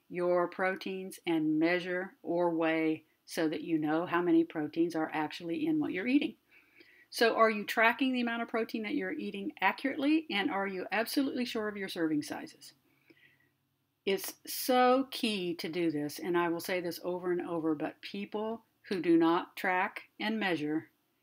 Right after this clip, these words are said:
do not lose weight regularly. They just don't, because you can't have any accurate idea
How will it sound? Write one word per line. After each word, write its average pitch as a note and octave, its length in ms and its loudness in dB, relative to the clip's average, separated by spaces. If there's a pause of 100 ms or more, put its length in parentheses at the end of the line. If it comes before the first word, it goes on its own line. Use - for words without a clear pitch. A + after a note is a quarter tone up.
(300)
do F3+ 160 4
not F3 360 4
lose F3+ 380 -4
weight E3 240 0
regularly. E3+ 600 -4 (200)
They F3 160 -2
just F3 240 -4
don't, C#3+ 340 -4 (400)
because G3+ 420 -4
you G3+ 160 -10
can't - 300 -4
have G3 260 -4 (140)
any B3 300 -2
accurate E3+ 460 -2
idea G3+ 640 0